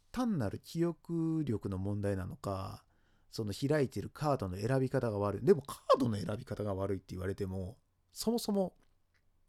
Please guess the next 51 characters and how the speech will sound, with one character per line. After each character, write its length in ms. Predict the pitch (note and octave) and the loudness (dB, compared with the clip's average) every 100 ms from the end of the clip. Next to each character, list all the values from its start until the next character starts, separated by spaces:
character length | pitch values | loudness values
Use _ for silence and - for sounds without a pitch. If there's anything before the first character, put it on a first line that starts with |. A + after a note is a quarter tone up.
| _ _ _ _ _ _ _ | _ _ _ _ _ _ _
ど 200 | B2 A#2+ | 2 4
こ 80 | E3+ | 6
に 60 | B2 | 4
置 100 | G#2 | 2
い 20 | |
て 80 | G#2 | 0
る 60 | |
か 80 | G#2 | -2
わ 80 | G2+ | -2
か 120 | B2 | 4
ら 80 | B2+ | 4
な 80 | G#2+ | 4
い 40 | |
っ 20 | |
て 180 | - - | 0 -8
い 80 | F#2+ | -8
う 20 | |
状 120 | F#2 | -6
況 180 | F#2+ - | -6 -6
な 80 | F#2+ | -6
ん 80 | F#2+ | -6
で、 340 | - G2 G2 - _ _ _ _ _ _ - | -4 -4 -4 -12 _ _ _ _ _ _ -12
そ 160 | - | -2
れ 80 | B2 | 0
は 140 | A#2 | 0
ね、 240 | D3+ D#3+ - - | -2 -8 -10 -12
ま 140 | F#2 | -12
あ 60 | E2+ - - | -12 -12 -2
言 100 | B2+ | 2
い 60 | |
訳 200 | A2+ A#2 | 2 0
に 80 | G#2+ | -4
し 40 | |
か 80 | - | -6
な 120 | F#2 | -8
ら 100 | F#2+ | -4
な 60 | G#2 | -4
い 40 | |
ん 20 | F2+ | -4
で 40 | |
す 80 | F#2+ | -8
よ。 200 | F2+ F2 - | -12 -10 -2
ま 100 | G3+ | -2
あ 20 | |
何 180 | E3+ C#3 | 0 -2
せ 80 | |
そ 80 | A2+ | 0
れ 80 | A#2 | 0
で 60 | G#2+ | 0
も 100 | F#2 | -4
ね、 260 | F#2+ A2 | -8 -10